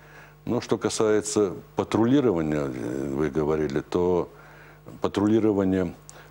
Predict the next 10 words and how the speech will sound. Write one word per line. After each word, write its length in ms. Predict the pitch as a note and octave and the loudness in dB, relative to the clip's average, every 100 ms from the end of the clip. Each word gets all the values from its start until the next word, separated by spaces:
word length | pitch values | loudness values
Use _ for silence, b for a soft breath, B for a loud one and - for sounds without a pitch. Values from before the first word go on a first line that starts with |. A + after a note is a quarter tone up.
| - | -4
проводится 640 | F#2 G2 G#2 F#2 F2+ G2 | 0 2 0 0 -2 0
ежедневно 760 | F#2+ F2 G#2+ G2 F#2 D2 C2+ C2 - B B B B - | 2 2 0 2 0 0 -4 -8 -14 B B B B -8
в 140 | - | -2
районах 520 | G2 G2+ F#2+ F2 D2 - | 0 2 0 -2 -4 -6
действия 680 | D#2+ F2 F2+ - D#2 D#2 | -2 0 0 -2 -2 -2
спасательных 720 | C2+ - F2+ F2+ E2+ E2+ E2+ | -2 -4 -2 -2 -2 -2 -4
станций 520 | - B2 C3 A#2 E2 A#1+ | -2 -2 -2 -2 -2 -2
и 220 | C#2+ G2+ | 0 -2
спасательных 720 | - - - G2 G2 F2 - | 0 -2 0 0 0 -2 -2
постов. 420 | F#2 - - C#2 | -2 -2 -2 -4